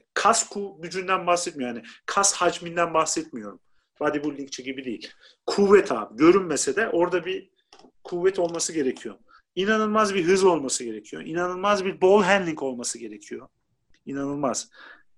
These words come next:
Çok, hani, ortalamanın çok üzerinde şut.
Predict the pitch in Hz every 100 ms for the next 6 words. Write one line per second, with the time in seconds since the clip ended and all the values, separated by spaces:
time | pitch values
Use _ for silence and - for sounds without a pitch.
0 | - - 233 - - - - - 175 180
1 | - - 165 165 202 202 190 - 214 190
2 | 180 175 - - 170